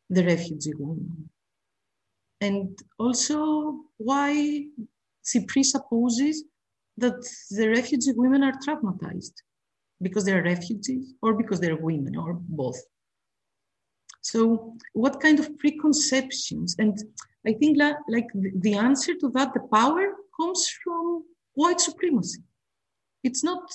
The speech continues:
that, you know, from all these years, <laughs> the colonial histories of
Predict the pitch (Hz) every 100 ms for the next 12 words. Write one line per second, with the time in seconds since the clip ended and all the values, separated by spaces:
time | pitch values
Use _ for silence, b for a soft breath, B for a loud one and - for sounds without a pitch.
0 | - 214 196 - 220 214 190 170 226 202
1 | 240 254 247 202 214 214 214 226 202 202
2 | B 247 - 214 208 214 214 208 - 202
3 | - 185 185 185 180 -